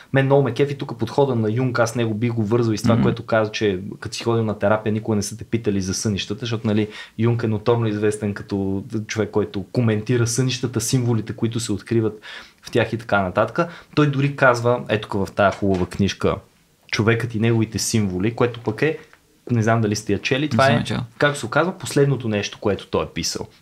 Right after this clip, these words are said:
Speaker 1: Тоест,
Speaker 2: Окей.
Speaker 1: той всъщност е написал една глава с малки букви, не, тук пише К Г Юнг, Човекът и неговите символи, ма с малки букви отгоре пише К Г Юнг и последователи, защото Юнг всъщност е написал първата глава и всяка от следващите е един от неговите последователи, които той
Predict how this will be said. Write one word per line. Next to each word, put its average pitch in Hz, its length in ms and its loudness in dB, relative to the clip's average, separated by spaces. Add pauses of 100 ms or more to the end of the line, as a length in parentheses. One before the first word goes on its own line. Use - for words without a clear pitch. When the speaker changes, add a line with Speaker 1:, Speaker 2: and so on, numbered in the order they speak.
(100)
Speaker 1:
Тоест, 107 340 4
Speaker 2:
Окей. - 220 -20
Speaker 1:
той 131 100 4
всъщност 143 220 -4
е 143 60 2
написал 123 280 0
една 127 180 6
глава 107 400 2
с - 100 -4
малки 135 280 4
букви, 113 400 -2
не, 113 140 0
тук 110 160 -10
пише 117 260 0
К 120 260 -2
Г 120 120 0
Юнг, 120 760 0
Човекът 113 360 -2
и 117 60 2
неговите 113 220 2
символи, 170 180 2
ма 135 100 2
с - 80 -8
малки 143 260 2
букви 135 220 -4
отгоре 123 340 2
пише - 220 -8
К 147 100 -2
Г 123 140 0
Юнг 143 240 0
и - 40 -18
последователи, 110 760 0 (220)
защото 135 300 0
Юнг 143 180 4
всъщност 143 320 0
е 120 40 2
написал 139 360 0
първата 120 320 0
глава 101 400 0
и - 20 -2
всяка 160 320 -2
от 113 40 -4
следващите 165 560 -2
е 143 40 4
един 139 200 2
от 120 140 -2
неговите 127 420 0
последователи, 117 640 0
които 143 240 -2
той 135 300 0